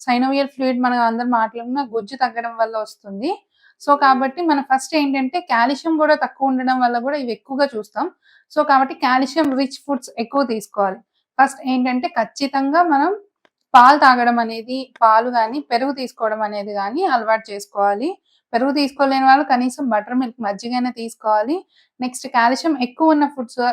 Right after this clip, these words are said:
లైక్ పాలకూర తినడం గాని, నెక్స్ట్ అలాగే, ఆ, మన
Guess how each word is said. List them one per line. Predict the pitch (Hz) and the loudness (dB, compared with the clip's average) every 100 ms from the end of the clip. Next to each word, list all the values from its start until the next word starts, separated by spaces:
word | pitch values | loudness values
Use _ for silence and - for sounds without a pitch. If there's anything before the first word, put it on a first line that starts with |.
| 240 | 0
లైక్ | 233 233 233 214 214 - _ _ - | 0 0 2 2 2 -4 _ _ 6
పాలకూర | 233 233 240 254 | 8 8 2 -2
తినడం | 254 233 226 226 | -2 -2 -2 0
గాని, | 220 214 214 220 233 | -2 -2 -4 -14 -8
నెక్స్ట్ | 226 - - | -8 -6 0
అలాగే, | 226 220 220 220 226 220 _ _ _ _ _ _ _ _ 240 | 2 4 2 0 -6 -8 _ _ _ _ _ _ _ _ -2
ఆ, | 226 208 | 0 0
మన | 220 220 214 214 | 0 2 4 2